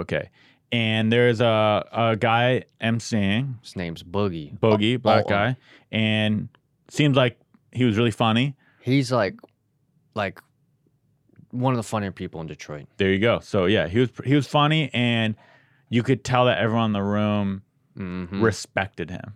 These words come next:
Speaker 2: They
Speaker 1: Like,
Speaker 2: do.
Speaker 1: knew who he was.
Speaker 2: They
Speaker 1: He was
Speaker 2: do.
Speaker 1: up there riffing or riffing and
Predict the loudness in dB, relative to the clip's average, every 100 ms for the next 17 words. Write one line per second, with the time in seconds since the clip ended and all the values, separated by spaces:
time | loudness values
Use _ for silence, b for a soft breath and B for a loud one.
0 | _ -10 -2 -2 0 0 2 2 2 2
1 | 2 4 4 2 0 -4 _ -12 -6 -2
2 | 0 -2 -2 -2 0 0 0 -2 0 0
3 | 0 0 -2 -4 -2 -2 0 0 2 0
4 | -2